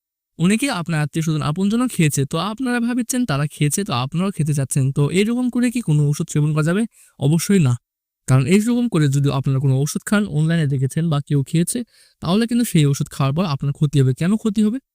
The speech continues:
আপনারা কোনো পরীক্ষা-নিরীক্ষা ছাড়া নিজে থেকে সেবন করছেন, আর তারা হয়তো পরীক্ষা-নিরীক্ষা করেছে এবং তাদের উপকারও হয়েছে,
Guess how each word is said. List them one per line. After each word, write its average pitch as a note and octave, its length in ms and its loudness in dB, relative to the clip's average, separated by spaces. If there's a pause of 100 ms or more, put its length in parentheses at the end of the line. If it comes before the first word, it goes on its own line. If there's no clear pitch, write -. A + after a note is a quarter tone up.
(1040)
আপনারা A#3+ 440 -4 (640)
কোনো D3+ 140 4
পরীক্ষা-নিরীক্ষা B3+ 640 0
ছাড়া D3+ 220 2
নিজে D3 200 2
থেকে A3 220 0
সেবন C#3 320 -2
করছেন, C#3 460 -2
আর C#3+ 100 -2
তারা F3 240 0
হয়তো A#3 260 -2 (120)
পরীক্ষা-নিরীক্ষা D3+ 600 -2
করেছে F#3 380 0
এবং C#3+ 280 -2
তাদের C#3 240 0
উপকারও G#3 360 0
হয়েছে, D3+ 340 2